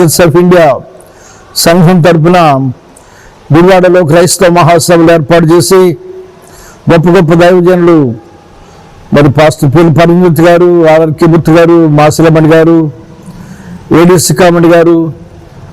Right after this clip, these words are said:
జోషి గారు, అబ్రహాం వెస్లీ గారు, ఇంకా జి శామ్యుల్ గారు, గొప్ప గొప్ప దైవ సేవకులు మన సభలకి రావడం జరిగింది.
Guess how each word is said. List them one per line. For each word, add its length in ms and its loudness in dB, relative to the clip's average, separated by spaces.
జోషి 360 0
గారు, 480 0
అబ్రహాం 320 0
వెస్లీ 320 0
గారు, 440 0
ఇంకా 220 2
జి 260 2
శామ్యుల్ 520 0
గారు, 400 -2
గొప్ప 180 0
గొప్ప 240 0
దైవ 260 2
సేవకులు 720 0
మన 300 2
సభలకి 720 0
రావడం 440 0
జరిగింది. 600 -2